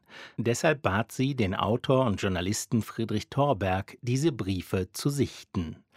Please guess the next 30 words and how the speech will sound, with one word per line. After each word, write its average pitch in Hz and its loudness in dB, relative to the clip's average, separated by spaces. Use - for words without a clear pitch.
Der 85 -4
war 87 -2
von 87 -4
dem, 101 0
was 90 -6
er 82 -4
da 92 -2
las, 92 -2
angewidert, 85 -2
was 87 -6
wiederum 90 -2
ein 90 -4
nun 98 0
aufgetauchter 98 -2
Brief 98 -4
Thorbergs 95 -2
an 107 0
seine 107 0
Frau 98 -2
verrät. 85 -6
Daraus 80 -6
zitiert 92 -2
die 101 0
Süddeutsche 104 -4
Zeitung. - -8
Thorberg 117 0
störte - 0
an 98 0
Werfels 92 -2
Briefen, 104 -2